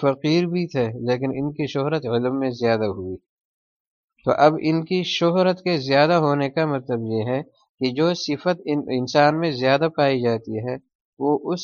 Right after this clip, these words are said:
صفت کے اعتبار سے زیادہ مشہور ہو جاتا ہے، اس کا یہ مطلب نہیں کہ دوسری صفت اس میں پائی نہیں جاتی۔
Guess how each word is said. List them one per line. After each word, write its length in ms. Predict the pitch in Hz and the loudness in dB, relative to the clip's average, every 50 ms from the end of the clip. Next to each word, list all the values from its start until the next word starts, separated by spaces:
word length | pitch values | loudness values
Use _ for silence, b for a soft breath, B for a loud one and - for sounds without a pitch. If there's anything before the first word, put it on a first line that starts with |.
| - - | -8 -10
صفت 320 | 170 160 160 - 147 131 - _ | -10 -10 -8 -8 -10 -10 -8 _
کے 100 | 160 160 156 127 120 | -6 -4 -4 -4 -6
اعتبار 360 | 120 123 117 117 120 120 117 | -6 -4 -2 0 2 2 0
سے 200 | 117 - 156 151 131 | 0 -4 -6 -6 -4
زیادہ 320 | 117 120 120 123 131 135 | -2 -2 -2 -2 -2 -2
مشہور 500 | 127 120 110 - - 107 110 117 120 113 | -2 -4 -4 -6 -6 -6 -4 -2 -2 -2
ہو 120 | 101 98 98 98 | -2 -2 -2 -2
جاتا 360 | 95 92 90 - 87 95 95 | -2 -4 -4 -6 -6 -6 -4
ہے، 120 | 110 120 131 131 b b b b b - | -4 -6 -8 -10 b b b b b -8
اس 160 | 123 131 - - | -6 -6 -2 -2
کا 100 | 160 143 | 0 0
یہ 160 | 139 147 156 | 2 0 0
مطلب 360 | 151 143 135 131 135 131 131 | 0 -2 -2 -4 -4 -4 -4
نہیں 180 | 139 147 156 151 | -4 -4 -4 -6
کہ 120 | - 139 127 | -6 -6 -6
دوسری 300 | 131 135 135 - 147 139 | -6 -6 -6 -6 -8 -8
صفت 320 | - 131 131 135 139 135 139 117 | -6 -6 -6 -6 -6 -6 -6 -8
اس 120 | 113 - | -8 -6
میں 140 | 143 135 123 - - | -6 -6 -6 -4 -2
پائی 340 | 113 113 113 117 127 131 123 | 0 2 2 2 0 0 -2
نہیں 360 | 117 107 101 98 101 98 90 92 | -2 -4 -4 -6 -6 -8 -8 -6
جاتی۔ 300 | 92 90 87 - - | -8 -8 -8 -10 -14